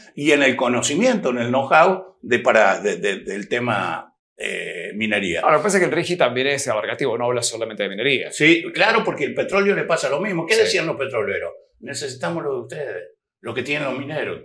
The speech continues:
Speaker 1: treinta años en variabilidad tributaria".
Speaker 2: Claro.
Speaker 1: Claro, pero con una tributación razonable. Eh, entonces, ¿qué decíamos? No puede ser que para construir, eh, por ejemplo,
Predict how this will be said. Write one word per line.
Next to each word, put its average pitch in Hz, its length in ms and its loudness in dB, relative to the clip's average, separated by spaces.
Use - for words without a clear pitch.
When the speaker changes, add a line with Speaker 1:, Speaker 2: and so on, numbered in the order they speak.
Speaker 1:
treinta 156 400 -2
años 147 200 -6
en 117 60 -8
variabilidad 113 440 -2
tributaria". 117 520 -4
Speaker 2:
Claro. - 220 -6
Speaker 1:
Claro, 120 280 4
pero 87 160 -6
con 98 100 -6
una 110 340 -4
tributación 101 560 -6
razonable. 110 800 2
Eh, 107 840 6
entonces, 220 720 0
¿qué 196 120 6
decíamos? 147 520 8
No 214 200 4
puede 233 260 6
ser 240 420 4
que 139 120 2
para 151 260 6
construir, 175 580 2
eh, 143 260 4
por 135 200 -2
ejemplo, 120 1080 0